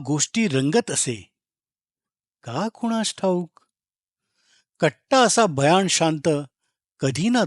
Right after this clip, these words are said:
तो असे. का कुणास ठाऊक? मित्र सारे भुरकन असे कसे कधी उडून गेले. का कुणास ठाऊक? असे ते सारे विसरून गेले.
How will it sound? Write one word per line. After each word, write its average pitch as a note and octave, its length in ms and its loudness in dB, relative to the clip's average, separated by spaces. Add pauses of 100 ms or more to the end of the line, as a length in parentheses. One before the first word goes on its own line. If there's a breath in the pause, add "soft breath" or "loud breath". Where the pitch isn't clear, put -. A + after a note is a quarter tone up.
तो C3 160 0
असे. G#2+ 320 -8 (1040)
का D3 260 -4
कुणास C3 520 -8
ठाऊक? G2+ 360 -20 (1300)
मित्र A#3+ 420 0
सारे G#3 380 2
भुरकन E3+ 640 -2 (500 soft breath)
असे A#3+ 280 0 (300)
कसे A#3+ 400 0
कधी G3+ 220 2
उडून F3 260 0
गेले. C#3 500 -2 (1040)
का G#3 340 2
कुणास F3+ 400 0
ठाऊक? A2+ 440 -6 (1200)
असे G3+ 240 0
ते C4 200 -2
सारे F3+ 380 2
विसरून E3+ 440 -4
गेले. A#2+ 380 -4